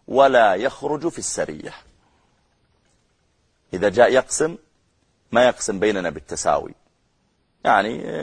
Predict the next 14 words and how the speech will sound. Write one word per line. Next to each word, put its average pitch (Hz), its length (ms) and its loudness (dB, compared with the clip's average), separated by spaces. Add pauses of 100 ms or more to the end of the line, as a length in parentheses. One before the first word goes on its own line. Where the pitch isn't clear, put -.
(220)
يعطي 98 340 0
هذا 104 320 2
أكثر 90 240 -4
من 78 160 -12
هذا، 76 260 -10 (840)
ولا 202 360 6
يعدل 120 420 2
في - 100 -20
القضية، 80 520 -8 (800)
يكون 131 320 -2
بيننا 123 280 4
قضايا 113 520 2 (600)
نأتي 123 460 0
إليه 156 360 -2